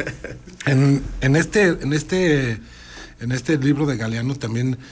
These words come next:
se menciona el fútbol como un ritual, ¿no?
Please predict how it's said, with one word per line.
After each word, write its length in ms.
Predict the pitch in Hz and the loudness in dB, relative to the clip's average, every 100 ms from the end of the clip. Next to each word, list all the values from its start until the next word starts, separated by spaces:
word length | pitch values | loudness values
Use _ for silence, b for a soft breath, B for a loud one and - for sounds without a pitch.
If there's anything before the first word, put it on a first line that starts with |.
| B | B
se 140 | - | -8
menciona 400 | 113 120 120 143 | -2 0 0 2
el 80 | 143 | 0
fútbol 380 | - 147 135 143 | 0 -2 -2 -2
como 340 | 135 123 123 - | 0 0 -2 -2
un 160 | 151 147 | 2 4
ritual, 500 | 143 147 127 120 117 - - - | 2 2 -2 -2 -6 -10 -16 -10
¿no? 300 | 110 143 | -8 -8